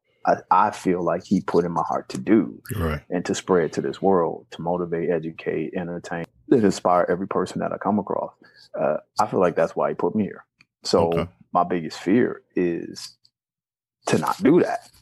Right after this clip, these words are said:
Speaker 1: or to
Speaker 2: Gotcha.
Speaker 1: get so t-,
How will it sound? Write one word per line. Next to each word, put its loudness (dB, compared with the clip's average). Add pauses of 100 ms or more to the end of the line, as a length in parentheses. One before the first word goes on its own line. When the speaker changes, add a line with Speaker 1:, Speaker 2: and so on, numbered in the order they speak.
(580)
Speaker 1:
or 4
to -2
Speaker 2:
Gotcha. -4
Speaker 1:
get 2
so -2 (1160)
t-, -8